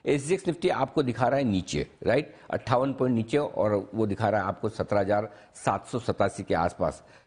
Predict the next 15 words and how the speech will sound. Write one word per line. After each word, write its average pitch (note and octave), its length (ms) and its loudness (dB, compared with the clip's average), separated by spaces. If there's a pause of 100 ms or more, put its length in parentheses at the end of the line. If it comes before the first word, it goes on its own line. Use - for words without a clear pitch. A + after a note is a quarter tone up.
(460)
कोई D3 200 0
गलती A#2 380 0
न C3+ 120 2
करें B2 260 0
इस A2 120 -2
मामले G2 340 2
में G2+ 160 2
लेकर G2 260 0
के A#2+ 140 -4
आप G2 300 -4
एसजीएक्स F#2+ 380 -4
निफ्टी G2 200 -6
पर G#2+ 120 -4
नीचे D#2+ 340 -2
है। - 360 -8